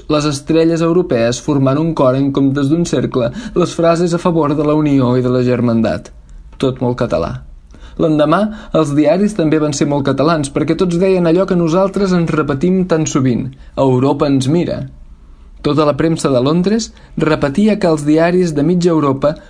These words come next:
parlaven de la seva manifestació. Però fan tard.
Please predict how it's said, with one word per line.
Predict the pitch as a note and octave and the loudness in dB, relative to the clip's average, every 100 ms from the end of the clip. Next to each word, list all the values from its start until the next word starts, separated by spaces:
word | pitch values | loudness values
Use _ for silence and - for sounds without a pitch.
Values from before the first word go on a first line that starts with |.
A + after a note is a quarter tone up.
| - - | -8 -2
parlaven | D3 C3+ D3 D#3+ F#3 F#3+ D#3 | 0 2 2 2 0 -2 0
de | D3+ | 0
la | C3+ C3 | 0 0
seva | E3+ D3+ C#3 | 0 0 2
manifestació. | C#3 C3+ C3+ C3 B2+ B2+ C3 - - - - - - - - - - - | 2 0 -2 -4 -4 -2 -2 -2 -10 -18 -20 -20 -20 -20 -20 -20 -10 -2
Però | D#3+ C#3 | 0 0
fan | D3+ D3+ C#3 | -2 -2 -2
tard. | D2 - - | -4 -6 -16